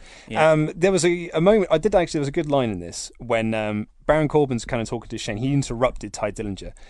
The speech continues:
Speaker 2: and Ty steps in to say, like, "Hey, I was talking with Shane." And Baron Corbin just goes, "Are you still here?"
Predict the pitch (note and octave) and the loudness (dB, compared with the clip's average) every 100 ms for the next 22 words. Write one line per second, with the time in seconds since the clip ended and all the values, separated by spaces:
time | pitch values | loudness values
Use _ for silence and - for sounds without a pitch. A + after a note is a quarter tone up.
0 | - - C#3 D3+ E3+ D3+ - C#3+ D3 C#3+ | -20 -6 -4 2 2 2 2 0 0 0
1 | A2+ G#2 - - - B2 C3 A#2+ A2+ G#2 | 0 -2 -6 -10 -8 -4 -2 -2 -4 -6
2 | - - - F3+ A2+ G#2+ A2+ G#2+ - - | -12 -18 -2 0 0 -2 -4 -4 -8 -4
3 | A#2+ A#2 G2+ G2 C3 G2+ G2 - B2+ C3+ | -4 -4 -8 -4 -4 -4 -8 -4 0 2
4 | D3 C#3 C#3+ C#3+ - C#3 - C#4 F4 E4+ | 2 2 2 0 0 0 -2 -6 0 2
5 | - D4 G3+ C4+ - G3+ | 2 4 2 0 -2 -6